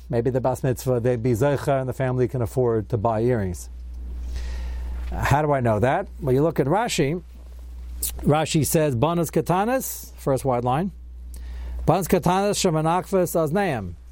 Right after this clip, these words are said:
Parents used to pierce their ears. People think this started in the Haimisha community in the, uh,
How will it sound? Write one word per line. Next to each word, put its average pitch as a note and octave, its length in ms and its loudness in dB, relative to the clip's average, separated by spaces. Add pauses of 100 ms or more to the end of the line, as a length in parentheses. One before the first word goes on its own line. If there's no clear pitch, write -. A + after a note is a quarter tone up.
(320)
Parents E3 340 2
used F3+ 180 2
to F3 60 2
pierce F3 280 2
their F3 180 4
ears. F#3 180 2
People A#3 280 0
think A#3 240 -2
this G3+ 160 2
started G3+ 520 2
in E3 80 -2
the E3 60 0
Haimisha E3+ 420 -2
community D#3+ 540 2
in C#3+ 120 0
the, C#3 220 2
uh, C3+ 140 2